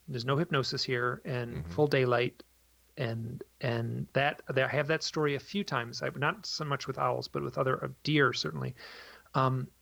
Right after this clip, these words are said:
Speaker 1: so I, so the implication she, is that there's this, somehow she was, I don't understand what may have happened, but the, the owl itself, excuse me, the, the alien itself chose to camouflage itself as an owl,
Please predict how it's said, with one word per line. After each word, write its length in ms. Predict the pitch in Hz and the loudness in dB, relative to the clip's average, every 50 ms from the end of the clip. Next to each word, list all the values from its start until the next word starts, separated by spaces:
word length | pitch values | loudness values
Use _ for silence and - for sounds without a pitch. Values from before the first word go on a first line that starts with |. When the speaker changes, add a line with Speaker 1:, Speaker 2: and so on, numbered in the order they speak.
| _ _ - | _ _ -6
Speaker 1:
so 460 | - - - 165 147 143 143 143 - - _ _ _ _ _ _ _ _ _ _ _ - - | 0 2 4 6 6 6 4 0 -2 -6 _ _ _ _ _ _ _ _ _ _ _ -4 0
I, 460 | 135 127 135 139 135 135 135 139 - _ _ _ _ _ _ _ - | 2 4 4 4 4 2 0 -2 -6 _ _ _ _ _ _ _ -4
so 200 | - - 160 147 | -2 2 2 4
the 120 | 131 139 | 4 4
implication 640 | 156 156 - - - 175 185 180 - - 120 131 135 | 2 2 0 2 4 4 4 4 4 0 -2 -4 -4
she, 200 | - - 147 139 | -4 -4 -4 -4
is 360 | - - 131 120 117 - - | -4 -4 -4 -4 -6 -6 -4
that 200 | - 123 127 - | -4 -4 -4 -2
there's 240 | - 127 127 123 - | -2 -2 -2 0 0
this, 180 | 127 123 - - | 0 2 2 2
somehow 640 | - - - - - 131 135 147 - 127 120 120 120 | 4 4 2 2 2 2 2 2 4 4 4 4 2
she 460 | - - - 127 123 123 127 123 123 | 2 0 -2 -2 0 0 0 -2 -2
was, 380 | 135 127 123 123 127 131 - - - - - - - - - _ _ _ _ _ _ _ _ _ _ _ _ - - - | -2 -2 0 2 2 2 0 -2 -6 -20 -20 -20 -20 -20 -20 _ _ _ _ _ _ _ _ _ _ _ _ -8 -2 0
I 120 | - - | 2 2
don't 160 | 123 117 117 117 | 2 0 -2 -4
understand 500 | - 120 113 - - - - 131 120 120 | -4 -4 -2 0 2 4 4 4 4 4
what 160 | 123 131 - | 2 0 2
may 80 | 123 120 | 2 0
have 100 | 117 - | 2 2
happened, 340 | 135 143 139 - 131 123 - | 2 0 2 0 -2 0 0
but 240 | 139 - - - - _ - | 0 -2 -2 -4 -20 _ 0
the, 260 | - 147 135 123 - - - - - - _ _ _ - | 2 4 4 4 2 -4 -12 -20 -20 -20 _ _ _ 2
the 160 | 151 135 131 | 2 4 4
owl 280 | 131 120 123 123 131 151 | 6 6 6 6 6 4
itself, 520 | 160 - - 135 123 131 135 - - - - | 4 2 2 2 2 2 0 -4 -8 -8 -4
excuse 260 | 180 - - 202 165 | -2 2 4 6 6
me, 100 | 135 127 | 6 6
the, 180 | 117 123 131 - - | 4 2 0 0 0
the 220 | 170 131 135 - | 2 2 4 4
alien 220 | 135 135 135 127 123 | 4 4 4 2 0
itself 360 | 117 117 - 123 127 - - | 0 0 0 0 0 0 0
chose 400 | - - 143 139 135 131 127 - | 0 4 6 6 6 6 4 2
to 200 | - 135 123 123 120 - _ _ _ | 0 0 -2 -2 -6 -14 _ _ _
camouflage 560 | - - 202 202 196 156 - 135 120 117 113 - | 0 2 2 4 4 2 2 2 0 0 0 -4
itself 360 | 131 - - 131 127 131 - - | -8 -6 -6 -6 -6 -6 -4 -2
as 160 | - 123 120 | -2 -2 -2
an 100 | 127 - | -2 -2
owl, 400 | 131 117 117 117 117 120 - | -2 -2 -2 -2 -2 -4 -6